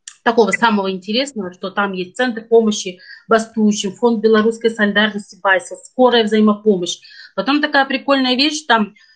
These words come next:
да, вплоть до того белорусы продумали, что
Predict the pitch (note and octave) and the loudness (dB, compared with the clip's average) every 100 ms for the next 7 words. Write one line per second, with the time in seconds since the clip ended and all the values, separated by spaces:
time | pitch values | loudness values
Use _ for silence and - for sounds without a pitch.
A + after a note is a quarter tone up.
0 | - A3+ G#3+ - C#4+ A3+ A#3+ B3+ C4 B3 | -2 -2 -2 -2 -2 0 0 -2 -4 0
1 | A#3 A#3 A#3 A3+ A3 G#3+ G#3+ B3+ D#4+ B3 | 0 2 -2 -6 -10 -6 -6 -4 -4 -4
2 | F#3+ - - A#3+ F#3+ | -6 -6 0 0 -2